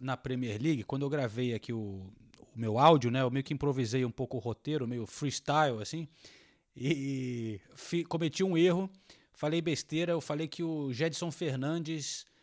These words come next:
é, veio do Sporting, e esse é um erro grave, e em Portugal temos ouvintes portugueses, imperdoável,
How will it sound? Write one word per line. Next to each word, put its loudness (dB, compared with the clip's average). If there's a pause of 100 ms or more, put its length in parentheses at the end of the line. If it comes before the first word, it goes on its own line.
(420)
é, -4 (720)
veio -2
do -2
Sporting, 2 (500)
e -4
esse -4
é -2
um -2
erro 0
grave, -2 (100)
e -8
em -4
Portugal -4
temos -4
ouvintes -6
portugueses, -4
imperdoável, 2